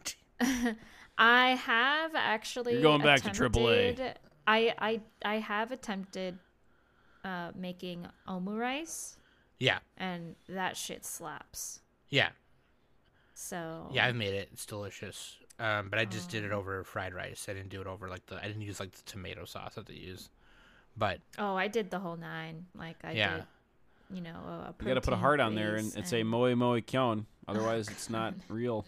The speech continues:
Speaker 1: It's not real, dude.
Speaker 2: I'm not that talented with, uh, ketchup. <laughs>
Speaker 1: <laughs> Ketchup, yeah.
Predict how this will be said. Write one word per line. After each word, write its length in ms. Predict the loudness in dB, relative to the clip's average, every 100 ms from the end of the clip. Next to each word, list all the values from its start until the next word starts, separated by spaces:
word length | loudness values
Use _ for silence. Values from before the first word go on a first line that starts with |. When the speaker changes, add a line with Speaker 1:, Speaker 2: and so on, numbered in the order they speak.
| -6
Speaker 1:
It's 220 | -4 4
not 260 | 8 10 8
real, 280 | 8 6
dude. 180 | 6 2 4
Speaker 2:
I'm 120 | 6
not 220 | 8 8
that 240 | 8 8 6
talented 600 | 2 2 2 -2 -4 -4
with, 260 | -4 -4
uh, 320 | -2 -2 -2 -4
ketchup. 560 | -8 -6 -2 -2 -4 -8 -10 -10
<laughs> 0 |
Speaker 1:
<laughs> 440 | -6 4 8 8
Ketchup, 460 | 10 8 10 6 8
yeah. 140 | 4